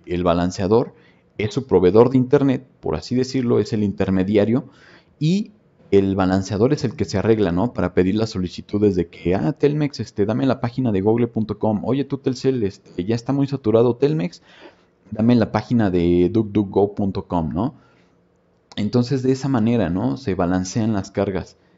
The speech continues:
¿Qué pasa si, por ejemplo, Telmex se satura con YouTube, eh, de una persona que está viendo videos o de varios usuarios que están viendo videos? Pues bueno, va a tratar de buscar la mejor opción y va a decidir que, por ejemplo, Telmex, que no está haciendo nada,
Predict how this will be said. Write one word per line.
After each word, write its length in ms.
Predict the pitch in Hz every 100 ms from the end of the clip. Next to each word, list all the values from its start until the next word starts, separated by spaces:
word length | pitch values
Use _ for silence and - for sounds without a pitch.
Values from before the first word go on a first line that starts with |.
| _ _
¿Qué 140 | - 135
pasa 320 | 135 139 139
si, 160 | - -
por 160 | 98
ejemplo, 420 | 95 113 123 - -
Telmex 240 | 107 107 -
se 60 |
satura 460 | - 92 104 107 -
con 280 | 95 92 92
YouTube, 480 | 104 - 110 107 - -
eh, 420 | - 90 87 90
de 100 | 92
una 180 | 98 110
persona 340 | 92 - 104
que 80 | -
está 180 | - 98
viendo 300 | 95 104 95
videos 500 | 92 92 101 101 -
o 80 | 92
de 80 | 87
varios 280 | 95 110 -
usuarios 360 | - 98 104
que 80 | -
están 180 | - 95
viendo 240 | 95 95
videos? 440 | 92 107 113 123 - - - - _ -
Pues 120 | 95
bueno, 280 | 120 123 - _ _ _ _ 101
va 960 | 104 107 120 123 113 101 92 92 92
a 300 | - 101 95 _
tratar 240 | - 104 117
de 80 |
buscar 560 | 113 113 - 110 104 110
la 80 | 92
mejor 320 | 90 92 110
opción 480 | 117 - 147 127 131 _ _ _ - -
y 60 |
va 120 | 110 110
a 40 |
decidir 520 | 120 120 117 107 113
que, 80 | -
por 200 | - 90
ejemplo, 320 | - 95 92
Telmex, 440 | - 113 135 135 -
que 140 | 101
no 80 | 107
está 180 | 117 123
haciendo 300 | 147 139 135
nada, 340 | 123 113